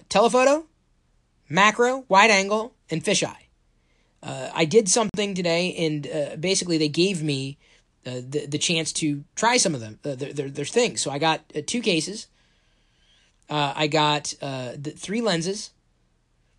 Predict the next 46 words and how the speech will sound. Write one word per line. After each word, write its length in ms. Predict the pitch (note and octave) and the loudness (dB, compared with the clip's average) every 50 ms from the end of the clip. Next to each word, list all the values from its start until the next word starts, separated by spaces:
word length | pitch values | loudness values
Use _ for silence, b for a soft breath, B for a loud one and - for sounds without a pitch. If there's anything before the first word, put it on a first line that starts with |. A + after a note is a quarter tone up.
| _ _ _ _ _ D3+ | _ _ _ _ _ -8
The, 360 | C#3+ C3 C3 B2+ B2 A#2+ - | -6 -6 -4 -6 -8 -8 -8
and 240 | D3+ C#3+ D3+ D#3+ E3+ | -6 -4 -2 0 2
I 40 | E3+ | 2
may 200 | F#3+ A3 A#3 A3+ | 4 4 4 4
end 100 | G#3+ G3+ | 4 2
up 100 | F#3+ E3+ | 0 -2
having 400 | D#3+ E3 E3+ D#3+ F3+ F#3+ F#3 F3 | -2 -4 -2 -2 -2 -2 -2 0
to 260 | E3 D#3+ D3+ D3 D3 - | 0 0 0 0 -2 -4
return 400 | D#3 D3+ D3 - G#3 G#3 F#3+ F3 | -8 -8 -6 -6 -6 -4 -2 -2
one 100 | E3 D#3+ | -2 -2
of 40 | D3 | -4
the 80 | C#3+ | -4
cases 340 | - F#3 G3+ G3+ F#3 D#3+ C3 | -2 0 0 0 0 -4 -6
'cause 140 | C#3+ C#3+ C3 | -8 -10 -10
I'm 100 | C#3 C#3+ | -8 -8
like, 220 | D3 C#3 C#3 D3 | -6 -8 -8 -8
"I'm 120 | D3+ D3+ D#3 | -8 -8 -6
not, 200 | D#3 D#3 D3+ - | -6 -8 -8 -10
I'm 140 | - F3 D#3+ | -10 -10 -8
not 140 | D#3+ D#3+ D3+ | -6 -6 -6
gonna 140 | D#3+ D3 D3 | -6 -8 -8
use 260 | C#3+ D3+ D#3 D3 D3 | -6 -4 -4 -4 -4
it, 40 | D3 | -6
and 100 | C#3+ D3 | -8 -8
I'm 80 | C#3+ | -8
gonna 120 | D3 C#3+ C#3 | -8 -6 -6
see 160 | - - D#3 | -4 -4 -4
if 100 | D3 - | -4 -4
I 100 | C#3+ C#3+ | -6 -8
can, 220 | - C#3+ C3 B2+ - B B B B B B B B _ - | -8 -10 -12 -12 -16 B B B B B B B B _ -12
if 100 | D#3 C#3+ | -6 -4
I 80 | D3 | -4
can 100 | C#3 C#3+ | -4 -4
trade 280 | C3 - - D#3 D3+ D#3 | -6 -4 -2 0 0 0
it 100 | D3 - | -2 -4
for 260 | - D3 C3+ C3 B2 B2 D3 | -4 -10 -8 -8 -10 -12 -10
the 100 | C#3+ C3+ | -10 -8
fisheye 380 | B2 - A3 G#3+ - E3+ D3 | -2 2 2 4 4 2 0
lens," 220 | B2+ A#2+ A2 A2 - | -2 -6 -10 -12 -14
because 180 | - D3+ D3 | -14 -10 -6
I 60 | C#3+ D3 | -4 -2
didn't 220 | E3 E3 D3+ D3+ | -2 -2 -2 0
get 320 | D3 D3+ D3 - _ - | 0 0 0 -2 _ -16
the 60 | - - | -14 -6
fisheye 380 | - E3 - D#3+ C#3 C3+ B2 | -4 -4 -2 -2 -4 -6 -6
lens. 280 | A#2 A2 F#2 - - | -10 -10 -14 -16 -18